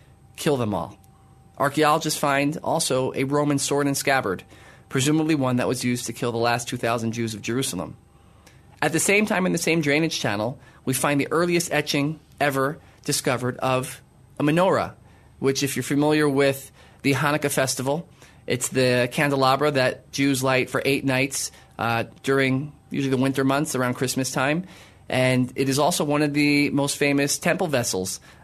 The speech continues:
uh, that adorn the temple, part of the temple service. And it's also the national emblem of the state of Israel. So one of the earliest etchings of the menorah was found, believed to, to have been etched by perhaps one of the last Jews who,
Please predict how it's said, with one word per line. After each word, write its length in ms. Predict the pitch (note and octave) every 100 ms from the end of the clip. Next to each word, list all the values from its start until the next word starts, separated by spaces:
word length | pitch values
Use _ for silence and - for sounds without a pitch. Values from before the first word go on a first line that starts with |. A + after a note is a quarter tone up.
| -
uh, 120 | A#2+
that 160 | B2+
adorn 320 | B2 B2+ C3+ C3+
the 60 |
temple, 520 | C3 B2+ B2 C3+ D3+ -
part 160 | C#3 C3
of 40 |
the 60 | B2
temple 280 | C3 B2+
service. 480 | A#2 - C3 E3 -
And 80 | C#3+
it's 100 | C#3+
also 220 | D3 -
the 60 | C#3+
national 360 | C3+ C3 C#3
emblem 440 | A#2 C3 B2+ B2+ -
of 160 | - B2+
the 60 |
state 220 | A#2+ B2 A#2
of 100 | B2+
Israel. 320 | C#3+ B2 A#2+
So 120 | -
one 80 | C3
of 40 |
the 60 | B2
earliest 360 | D3 D3+ D3
etchings 440 | - C3+ C#3 B2+ B2+ - - -
of 140 | - C3+
the 60 |
menorah 320 | C#3 C3+ D3 C#3
was 140 | B2+
found, 300 | - A#2 C3
believed 400 | C3 D3 D#3+ -
to, 240 | E3 D#3
to 180 | C#3 D3+
have 200 | D3 D#3 - -
been 260 | - D#3 D3
etched 320 | D3 D#3 -
by 200 | D3+ D3
perhaps 460 | C#3 C#3+ D3+ D3 -
one 200 | C#3 D3
of 80 | D3
the 100 | D3
last 340 | C#3+ D3 D3
Jews 220 | D3+ D3
who, 280 | D3 C#3+ C3+